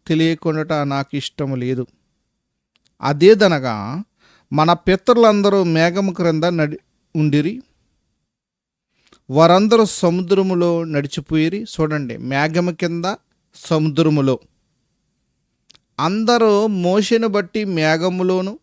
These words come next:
సముద్రములోను బాప్తిసం పొందిరి." రెండు పదాల ముందు చెప్పేశాడు ఆయన.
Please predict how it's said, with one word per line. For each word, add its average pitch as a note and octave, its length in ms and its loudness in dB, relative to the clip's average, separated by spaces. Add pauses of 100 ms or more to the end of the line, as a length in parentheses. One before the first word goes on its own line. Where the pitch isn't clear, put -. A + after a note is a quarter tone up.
(1400)
సముద్రములోను F3+ 1000 -2 (840)
బాప్తిసం E3 720 -2
పొందిరి." C#3+ 500 -10 (1600)
రెండు G#3 400 2
పదాల G#3 480 2
ముందు G#3 480 0
చెప్పేశాడు F3 580 -2
ఆయన. C#3 480 -6